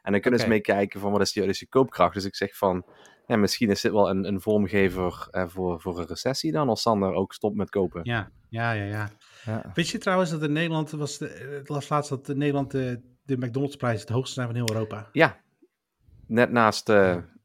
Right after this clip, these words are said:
Speaker 1: maar is, is het zelfs duurder in Zwitserland? Volgens mij niet, toch? Of wel? Ja?
Speaker 3: Ja, nou, dat, dat, dat
Speaker 1: Oké.
Speaker 3: durf ik niet te zeggen, maar het was opzienbarend veel hoger dan
Speaker 1: Ja.
Speaker 3: Duitsland en,
Speaker 1: Maar ja,
Speaker 3: eh,
Speaker 1: goed, het is
Speaker 3: België.
Speaker 1: hetzelfde met openbaar vervoer, toch? Sorry, Dem. Openbaar
Speaker 2: precies.
Speaker 1: vervoer is ook gewoon dubbel zo duur als de derde of zoiets, dus.
Speaker 2: Mm,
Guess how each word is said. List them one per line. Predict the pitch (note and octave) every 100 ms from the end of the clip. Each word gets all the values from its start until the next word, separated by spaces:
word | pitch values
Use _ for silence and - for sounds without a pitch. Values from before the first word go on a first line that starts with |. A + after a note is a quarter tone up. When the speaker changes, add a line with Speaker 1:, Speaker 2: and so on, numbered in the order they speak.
| _ _ _ _ _
Speaker 1:
maar | C3 A#2+ D#2+
is, | A2+
is | B2+
het | B2+
zelfs | C#3+ A#2
duurder | C#3+ C#3+
in |
Zwitserland? | C#3 D#3+ F#3 G3+
Volgens | - C#3 C#3+
mij | C#3+
niet, | D3+ D3+
toch? | - C#3
Of | D3+
wel? | C#3 A#2 G2 _
Ja? | A#2+ D#3 F3
Speaker 3:
Ja, | C#3+ F3 D#3+
nou, | C#3+ D#3+
dat, | G#3+ G#3+
dat, | B3 B3+
dat | A#3+ B3
Speaker 1:
Oké. | B3+
Speaker 3:
durf | B3+ A3+
ik | G3+
niet | F#3+
te |
zeggen, | D3 B2
maar | A#2 C#3+
het |
was | D3 D#3+ - - - - _ _
opzienbarend | - D#3 F#3+ F3+ A3+
veel | A#3 F#3+
hoger | F#3 F3+
dan | F3
Speaker 1:
Ja. |
Speaker 3:
Duitsland | E3+ F3 F3 D#3
en, | D#3
Speaker 1:
Maar | B2+
ja, | A2+
Speaker 3:
eh, |
Speaker 1:
goed, | B2+ A#2
het | A2+
is |
Speaker 3:
België. | G#2
Speaker 1:
hetzelfde | A2+
met | G2 F2+
openbaar | F2 F2+ E2
vervoer, | - F#2+
toch? | F#2+ G2+ -
Sorry, | - G#2
Dem. | E2 E2 D#2+ _ _ _ _ _
Openbaar | - A2+ G2+
Speaker 2:
precies. | F2+ F#2+
Speaker 1:
vervoer | F#2 G2
is | F#2+
ook |
gewoon | G2+ F2+
dubbel | G2+ F#2 F2
zo | F#2
duur | F#2 F2
als | E2
de | F2+
derde | E2+ D#2+ D#2
of | D#2+
zoiets, | - D2 -
dus. | - -
Speaker 2:
Mm, | G#2+